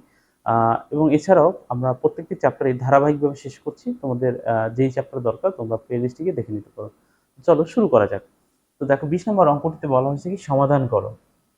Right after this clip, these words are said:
আমরা সমাধান কিন্তু পূর্বের ক্লাসগুলোতেও করছি। সেখানে আমাদের কি করতে হতো? যেখানে একটি চলকের মান বের করা লাগতো,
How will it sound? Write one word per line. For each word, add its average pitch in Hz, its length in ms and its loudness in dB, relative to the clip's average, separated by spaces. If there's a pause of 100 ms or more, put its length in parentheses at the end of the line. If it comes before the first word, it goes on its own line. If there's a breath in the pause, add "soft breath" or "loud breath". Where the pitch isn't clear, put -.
(340)
আমরা 175 380 4
সমাধান 160 420 2
কিন্তু 170 260 -6 (100)
পূর্বের 165 340 2
ক্লাসগুলোতেও 143 680 2
করছি। 147 520 -2 (360)
সেখানে 165 200 -2
আমাদের 170 220 0
কি 170 120 -8
করতে 180 240 -6
হতো? 190 160 -6
যেখানে 156 240 -2
একটি 151 200 -12
চলকের 151 400 2
মান 123 320 0
বের 113 120 2
করা 104 220 -4
লাগতো, 107 380 -12